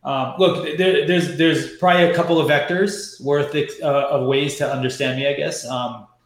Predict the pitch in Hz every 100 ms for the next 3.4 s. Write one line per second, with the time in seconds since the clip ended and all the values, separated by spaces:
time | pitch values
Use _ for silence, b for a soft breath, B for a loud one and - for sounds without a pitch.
0 | b b b _ _ - - 147 143 143
1 | 143 139 135 135 127 120 143 131 123 143
2 | 127 135 135 143 139 - 139 131 - 127
3 | 127 - -